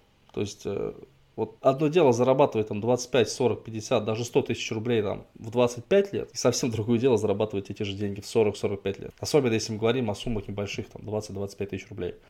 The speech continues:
И, э, ну, но ведь реально многие работают. Вот я работал в курьерке, у нас там вот до сих пор работает, э, Мишка. Мишка уже работает в курьерке, не соврать, двенадцать лет. Двенадцать лет, Катя, работает, представляешь? Двенадцать лет.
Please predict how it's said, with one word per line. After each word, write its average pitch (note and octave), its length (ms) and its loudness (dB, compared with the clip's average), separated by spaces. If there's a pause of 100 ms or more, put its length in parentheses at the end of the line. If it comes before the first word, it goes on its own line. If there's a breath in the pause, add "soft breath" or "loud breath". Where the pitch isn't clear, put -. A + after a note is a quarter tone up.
(140)
И, G#2+ 500 -2 (260)
э, - 200 -2 (260)
ну, A2+ 340 -2
но C3 280 2
ведь B2 180 2
реально C3 300 6
многие A#2+ 240 0
работают. G#2 420 0
Вот G#2+ 180 -8
я C3 100 4
работал A2 260 2
в - 80 -10
курьерке, B2 480 0
у G2 40 -4
нас G#2+ 200 -4
там - 180 -6 (180)
вот A2+ 280 -6
до B2 160 -4
сих - 220 -6
пор B2 340 4
работает, G#2+ 520 0 (140)
э, - 60 -14 (580)
Мишка. A2+ 480 -2
Мишка A#2+ 280 -2
уже G#2+ 100 -4
работает B2+ 320 0
в - 60 -20
курьерке, B2 600 -2
не G#2+ 160 -6
соврать, A#2 300 -2
двенадцать A2 360 -4
лет. - 180 -8
Двенадцать A#2 600 -2
лет, G#2 160 -4
Катя, - 200 -16
работает, - 280 -18
представляешь? - 440 -14
Двенадцать G#2 640 -4
лет. - 140 -12